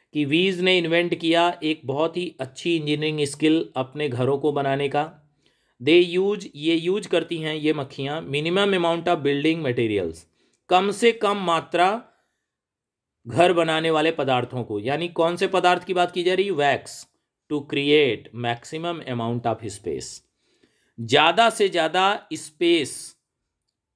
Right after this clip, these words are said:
ज़्यादा से ज़्यादा मात्रा में स्पेस छोड़ने के लिए, उत्पन्न करने के लिए, बनाने के लिए कम से कम वैक्स का इस्तेमाल ये मधुमक्खियाँ कर रही हैं।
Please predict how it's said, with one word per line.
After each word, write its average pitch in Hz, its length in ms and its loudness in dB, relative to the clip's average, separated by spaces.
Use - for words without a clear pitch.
ज़्यादा 147 320 4
से 185 180 0
ज़्यादा 156 480 2
मात्रा 147 400 -2
में 170 260 -4
स्पेस 160 440 -4
छोड़ने 151 440 2
के 151 180 4
लिए, 127 360 2
उत्पन्न 160 460 -6
करने 117 340 -4
के 117 100 -6
लिए, 123 120 2
बनाने 131 380 0
के 139 100 -2
लिए 151 400 0
कम 165 200 0
से 196 240 0
कम 165 300 -2
वैक्स 139 380 0
का 131 140 -4
इस्तेमाल 123 580 -4
ये 127 160 0
मधुमक्खियाँ 113 840 -6
कर 107 140 -4
रही 87 320 -8
हैं। 80 240 -18